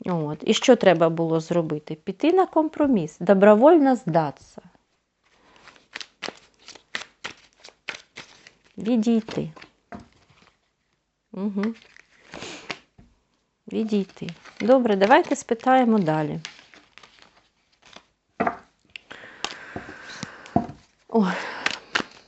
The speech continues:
Чи була неминуча війна,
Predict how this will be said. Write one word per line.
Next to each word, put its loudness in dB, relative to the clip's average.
Чи 0
була 2
неминуча 4
війна, 2